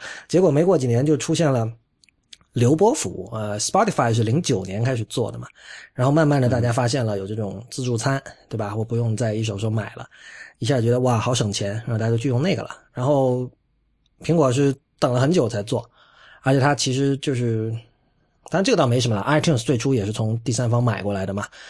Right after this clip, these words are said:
Speaker 1: 那 Apple Music 最初是 Beats Music，
Speaker 2: 对。
Speaker 1: 然后是苹果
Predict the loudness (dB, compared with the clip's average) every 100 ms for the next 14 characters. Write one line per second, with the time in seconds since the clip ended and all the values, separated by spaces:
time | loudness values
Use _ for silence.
0 | -20 -20 -6 -2 -2 0 0 2 2 2
1 | 0 -2 -4 -4 -2 -4 -4 -4 -4 -6
2 | -2 0 0 -2 -6 -6 -8 -12 -18 _
3 | _ -6 -2 -2 -2 -8 -16 -12 -8 -8
4 | -6 -4 0 0